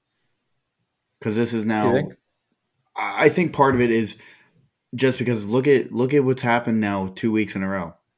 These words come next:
Speaker 2: Mm-hmm.
Speaker 1: You're having, you're having, what, five touchdowns now?
Speaker 2: Yeah.
Speaker 1: Granted,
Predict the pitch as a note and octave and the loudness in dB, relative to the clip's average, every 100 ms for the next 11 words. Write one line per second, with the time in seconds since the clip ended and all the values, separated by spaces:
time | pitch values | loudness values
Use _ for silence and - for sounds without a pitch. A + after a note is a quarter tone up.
0 | _ _ _ _ _ _ - A#2 G2+ A2 | _ _ _ _ _ _ -14 -10 -6 -4
1 | A2+ B2 B2 A#2 A#2 B2 B2+ A#2+ A#2+ A2 | 0 2 2 0 0 2 2 2 2 0
2 | - - - - - A2 - A#2+ A2+ A#2 | -6 -20 -20 -12 -2 -2 0 2 4 4
3 | B2+ B2+ - C3 B2+ B2 B2+ C3 C3 _ | 0 -4 -2 -2 -2 -2 -2 -2 -8 _
4 | _ - - - A#2+ B2 B2+ B2 A#2 | _ -20 -20 -14 0 4 6 4 0